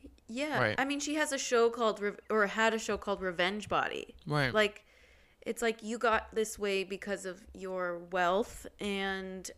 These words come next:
Speaker 1: because of Facetune. And, like, again, it's like, she can perpetuate her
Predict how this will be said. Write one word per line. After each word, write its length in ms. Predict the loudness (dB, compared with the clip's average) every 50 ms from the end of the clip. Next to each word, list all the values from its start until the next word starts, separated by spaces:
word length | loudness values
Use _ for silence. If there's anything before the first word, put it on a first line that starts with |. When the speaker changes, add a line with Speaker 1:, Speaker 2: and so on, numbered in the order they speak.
| -6 -6
Speaker 1:
because 400 | -6 -4 -2 -2 -2 -2 -2 -4
of 120 | -6 -2
Facetune. 720 | 2 4 4 4 2 -2 -8 -10 -10 -10 -10 -12 -14 -16 -18 -20 -12 -4
And, 280 | -2 -2 0 0 -4 -6 -8 -6
like, 260 | -2 0 0 0 -2 -4 -8
again, 340 | -4 0 2 2 2 0 -2
it's 160 | -4 -4 -2
like, 180 | -2 -2 -2 -6 -12 -20 -20 -20 -20 -16 -12
she 240 | -6 -4 -2 -4
can 320 | -4 -4 -6 -6 -6 -6 -6
perpetuate 680 | -4 -4 -4 -2 -2 -2 -2 -2 -4 -2 0 0 0 0
her 240 | 0 -2 -2 -2